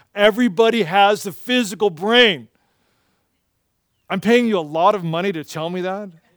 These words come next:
Yes, but there's, there's this brain. But you see, outside the brain,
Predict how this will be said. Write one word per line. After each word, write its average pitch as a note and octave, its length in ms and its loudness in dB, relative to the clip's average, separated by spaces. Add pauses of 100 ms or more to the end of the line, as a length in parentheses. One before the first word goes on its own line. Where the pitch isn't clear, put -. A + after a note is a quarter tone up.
(1700)
Yes, C#4+ 220 0
but G3 160 -6
there's, A#3+ 260 -2
there's A3 200 -4
this G#3+ 100 -6
brain. C#4 420 4 (180)
But A3+ 180 -6
you A3 80 -4
see, C#4 420 0 (220)
outside C4+ 880 2
the D4 60 -2
brain, C4 680 4